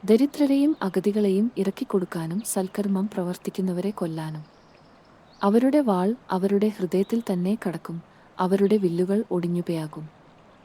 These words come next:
അനേക ദുഷ്ടന്മാർക്കുള്ള സമൃദ്ധിയേക്കാൾ നീതിമാന്നുള്ള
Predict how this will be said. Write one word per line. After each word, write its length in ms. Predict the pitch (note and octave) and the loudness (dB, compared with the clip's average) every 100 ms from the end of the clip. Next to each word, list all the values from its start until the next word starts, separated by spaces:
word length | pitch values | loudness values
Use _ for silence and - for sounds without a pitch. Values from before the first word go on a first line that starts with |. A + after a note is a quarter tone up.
| - - - - | -20 -20 -20 0
അനേക 340 | G3+ G#3 B3+ D4+ | 4 6 6 2
ദുഷ്ടന്മാർക്കുള്ള 840 | D4 - B3+ A#3 G#3+ G#3 F#3+ F#3 | -2 -4 2 4 4 0 -2 -2
സമൃദ്ധിയേക്കാൾ 920 | F#3 F#3+ F3 E3 G#3 G#3 - F3+ F#3 | -2 -2 -4 -4 2 2 2 -2 0
നീതിമാന്നുള്ള 840 | G3+ F#3 F3+ G3+ G3 F#3+ F3 F3+ | 0 0 2 2 2 0 0 -4